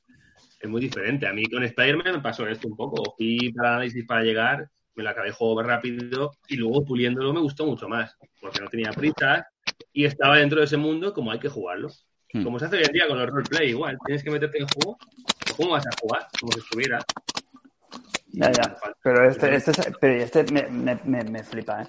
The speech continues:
Speaker 3: A nivel visual, es una
Speaker 1: Hombre.
Speaker 3: cosa que es de Play cinco, ¿eh?
Speaker 1: Y, y cuando acabes, pues, o sea, Arthur Morgan te va, te va a marcar.
Speaker 3: Ah, no,
Speaker 1: Ay,
Speaker 3: para mí, sí, para
Speaker 1: ya.
Speaker 3: mí es número uno ya.
Speaker 1: Y
Speaker 3: Pero
Speaker 1: lleva
Speaker 3: el
Speaker 1: dos
Speaker 3: mundo, el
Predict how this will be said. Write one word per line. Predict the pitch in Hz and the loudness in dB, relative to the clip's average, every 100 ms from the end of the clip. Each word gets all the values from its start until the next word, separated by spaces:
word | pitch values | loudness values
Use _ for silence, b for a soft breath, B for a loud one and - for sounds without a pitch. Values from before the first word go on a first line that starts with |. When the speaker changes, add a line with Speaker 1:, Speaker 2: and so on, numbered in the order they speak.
| - - | -12 -12
Speaker 3:
A | |
nivel | 110 110 113 | -8 -6 -4
visual, | 117 123 120 147 B B B - - | -2 2 2 0 B B B -16 -12
es | - 117 | -12 -8
una | 104 | -6
Speaker 1:
Hombre. | 104 | -6
Speaker 3:
cosa | 104 120 117 117 | 4 6 6 2
que | 117 | -2
es | 113 | -2
de | 123 | -2
Play | 123 | -2
cinco, | 120 117 113 101 | -4 -6 -6 -10
¿eh? | - - - - _ _ - | -12 -14 -14 -20 _ _ -6
Speaker 1:
Y, | 110 110 113 | -4 0 -2
y | |
cuando | 110 95 95 | -2 -4 -4
acabes, | 104 113 120 131 | 2 4 4 2
pues, | 131 110 104 | 0 -4 -4
o | - 110 - 92 - 110 | -10 -16 -14 -16 -18 -16
sea, | 90 87 87 92 98 - b b b b | -12 -8 -6 -8 -8 -14 b b b b
Arthur | - - 117 | -8 -2 0
Morgan | 113 117 117 123 127 127 | 4 4 6 6 4 0
te | 120 135 | -2 2
va, | 143 156 143 120 | 6 6 6 4
te | 110 | 0
va | |
a | 107 | -4
marcar. | 90 90 123 139 _ | -6 -4 -4 -4 _
Speaker 3:
Ah, | 143 | 2
no, | 135 127 | 4 4
Speaker 1:
Ay, | |
Speaker 3:
para | 117 107 | 2 -4
mí, | 113 117 117 | -6 -8 -8
sí, | 117 117 | -8 -8
para | 110 107 | -6 -8
Speaker 1:
ya. | |
Speaker 3:
mí | 107 113 | -8 -8
es | 117 120 117 | -6 -4 -4
número | 123 113 | -4 -2
uno | 110 113 101 | -4 -6 -6
ya. | 110 - - - 349 311 | -8 -8 -18 -14 -10 -2
Speaker 1:
Y | 185 117 | 0 6
Speaker 3:
Pero | 127 | 8
Speaker 1:
lleva | 123 | 8
Speaker 3:
el | |
Speaker 1:
dos | 123 | 8
Speaker 3:
mundo, | 131 | 8
el | 127 | 8